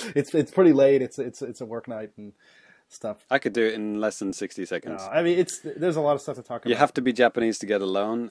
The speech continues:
Speaker 2: or you have to have a permanent visa.
Speaker 1: Mm-hmm.
Speaker 2: Um, Japanese houses degrade and disintegrate, and they're usually
Speaker 1: <laughs> Where
Speaker 2: destroyed after twenty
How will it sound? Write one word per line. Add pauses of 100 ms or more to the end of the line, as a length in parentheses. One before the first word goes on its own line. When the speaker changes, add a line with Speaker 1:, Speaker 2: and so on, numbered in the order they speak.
(120)
Speaker 2:
or
you
have
to
have
a
permanent
visa. (160)
Speaker 1:
Mm-hmm.
Speaker 2:
Um, (360)
Japanese
houses
degrade
and
disintegrate,
and
they're
usually
Speaker 1:
<laughs>
Where (260)
Speaker 2:
destroyed
after
twenty